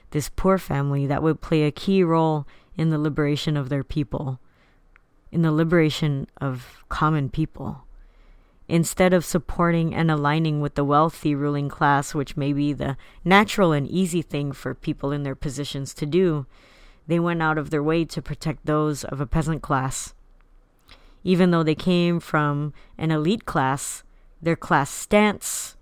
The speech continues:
was with the masses, the common folk, the majority who were toiling under an oppressive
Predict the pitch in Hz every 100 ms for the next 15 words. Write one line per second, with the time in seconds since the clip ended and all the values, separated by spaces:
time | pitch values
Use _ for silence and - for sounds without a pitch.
0 | - _ _ _ _ _ - 165 143 160
1 | 143 131 135 - - - - - - _
2 | _ _ _ - 165 - 147 139 - -
3 | - - - - _ _ _ - 170 175
4 | 147 165 165 156 147 131 156 147 143 -
5 | 175 175 170 165 - 156 151 147 - 151
6 | 139 - 165 - 143 135